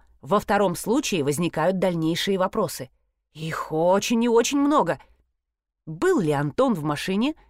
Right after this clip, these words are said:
И если был, то как выбрался целехоньким из горящего автомобиля?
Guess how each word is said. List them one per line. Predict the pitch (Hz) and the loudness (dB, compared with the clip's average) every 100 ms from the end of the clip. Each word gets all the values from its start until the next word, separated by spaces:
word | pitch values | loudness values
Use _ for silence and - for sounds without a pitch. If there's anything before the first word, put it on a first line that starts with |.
| _ _ _ | _ _ _
И | 247 | 0
если | 226 214 190 180 | 2 2 0 -2
был, | 160 170 202 269 _ _ _ _ - | -2 0 0 -2 _ _ _ _ -4
то | 302 | -4
как | - 302 285 196 | -2 0 0 -2
выбрался | 208 233 208 214 - 214 | 0 2 2 2 0 -2
целехоньким | - 214 214 277 277 214 208 - | 0 2 4 2 0 -2 -2 -2
из | 208 175 | -4 -2
горящего | 180 196 226 - 247 240 | 2 2 0 -2 -2 -2
автомобиля? | 226 254 262 208 156 135 | 0 0 0 0 -2 -4